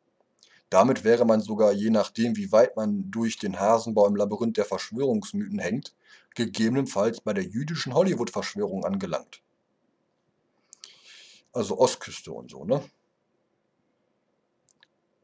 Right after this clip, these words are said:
Wir brauchen wahrhaftige alternative Medien.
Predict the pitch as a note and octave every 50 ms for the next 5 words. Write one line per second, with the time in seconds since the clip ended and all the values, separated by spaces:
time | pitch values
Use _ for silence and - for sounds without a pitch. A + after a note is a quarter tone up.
0 | _ _ _ _ _ - A2 A2 D3 G3 A3 A3+ A3 - - B2+ D3 E3+ F#3+ F#3
1 | E3 C#3 A2 G2+ - C3 D#3+ F#3 F#3 F#3+ F#3+ F#3 F#3 - - E3+ D#3+ C#3+ C#3 C3
2 | D#3+ F3 F3+ F3 - - D3+ D3 - - E3 E3 C#3 C3 A2+ A2 A#2 B2 C3 B2+
3 | A2 G2+ F#2 - -